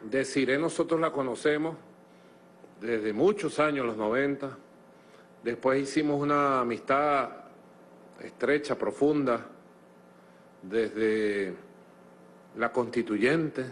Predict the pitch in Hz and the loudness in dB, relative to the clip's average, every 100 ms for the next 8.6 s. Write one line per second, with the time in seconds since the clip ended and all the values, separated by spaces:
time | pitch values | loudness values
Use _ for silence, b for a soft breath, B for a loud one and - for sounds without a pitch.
0 | - - 104 117 110 123 143 147 123 107 | -6 -6 -6 -6 -2 0 0 0 0 -2
1 | 98 107 117 135 139 131 131 113 107 131 | -2 -2 -2 -2 -4 -4 -6 -4 0 2
2 | 143 139 117 123 135 123 - 127 123 131 | 0 -2 -2 0 0 0 -2 -2 -2 -2
3 | 123 117 110 104 123 139 135 - - - | 0 -2 -4 -2 0 0 -2 -8 -20 -20
4 | B B B B B - 107 113 110 - | B B B B B -8 -2 0 0 0
5 | 117 117 110 107 107 123 - 123 117 98 | 0 0 2 0 0 -2 -2 -2 -2 0
6 | 131 147 127 123 B B B - - - | 2 2 0 -6 B B B -20 -12 -4
7 | 101 202 - - 135 139 131 127 - - | -2 -2 -2 2 2 4 0 -2 -8 -6
8 | 101 120 143 143 131 | 0 2 2 2 -2